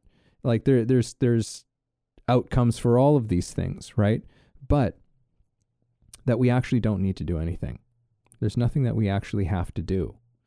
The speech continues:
Um, and, and the more you actually think, consider it and think about how that's actually true, um, you know, because we can get caught up in so much of these things of, like,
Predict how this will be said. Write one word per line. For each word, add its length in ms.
Um, 500
and, 560
and 340
the 80
more 220
you 180
actually 280
think, 360
consider 500
it 140
and 140
think 180
about 220
how 480
that's 200
actually 460
true, 460
um, 460
you 100
know, 100
because 300
we 140
can 160
get 240
caught 260
up 160
in 100
so 220
much 280
of 160
these 240
things 320
of, 140
like, 340